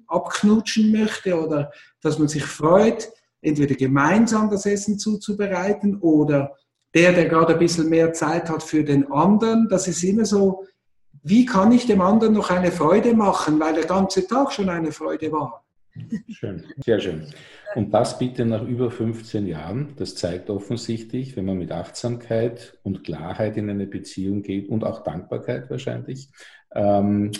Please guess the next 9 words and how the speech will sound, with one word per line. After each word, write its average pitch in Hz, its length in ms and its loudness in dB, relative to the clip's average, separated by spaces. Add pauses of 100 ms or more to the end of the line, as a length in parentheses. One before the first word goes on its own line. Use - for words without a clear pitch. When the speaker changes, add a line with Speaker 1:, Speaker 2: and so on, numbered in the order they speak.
(100)
Speaker 2:
dass - 180 -10
es 90 140 -12
wirklich 107 280 -8
über 85 200 -6
Jahre 80 800 -8 (420)
einfach 90 500 -8 (160)
nicht 87 340 -8
langweilig 101 480 -4
wird. 78 180 -14